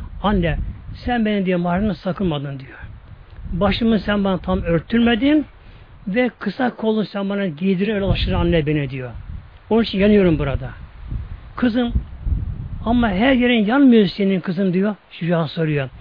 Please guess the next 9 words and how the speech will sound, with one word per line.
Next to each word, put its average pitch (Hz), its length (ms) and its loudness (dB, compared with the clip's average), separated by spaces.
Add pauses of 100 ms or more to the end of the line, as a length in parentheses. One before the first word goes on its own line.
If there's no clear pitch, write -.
(260)
"Yalnız 214 300 2
başın, 202 360 2
boynun 208 200 6
yanıyor, 269 560 4 (400)
kolların 311 360 2
yanıyor 226 300 8
kızım." 180 320 -2
diyor. 269 260 0 (920)
"Anne, 196 400 4